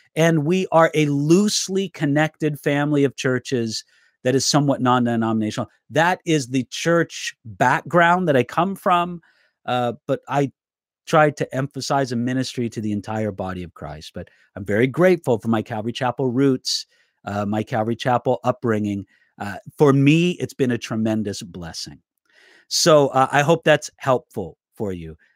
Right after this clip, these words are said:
Uh, do I believe in baptism? Yes, I do, Sabrina. I do believe in baptism.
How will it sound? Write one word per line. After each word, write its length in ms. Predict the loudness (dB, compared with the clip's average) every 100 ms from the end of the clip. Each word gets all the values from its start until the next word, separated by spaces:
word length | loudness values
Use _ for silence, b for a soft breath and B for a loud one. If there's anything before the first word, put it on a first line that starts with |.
| _
Uh, 120 | -8
do 160 | 2 2
I 80 |
believe 240 | 4 2 0
in 100 | 2
baptism? 640 | 2 0 -2 -4 -4 -6 -2
Yes, 340 | 0 0 -6 -6
I 140 | -4
do, 260 | -4 -6 -8
Sabrina. 460 | -8 -12 -8 -10 -6
I 80 | -4
do 160 | -4
believe 220 | -2 -2
in 80 | -2
baptism. 520 | -4 -4 -6 -8 -8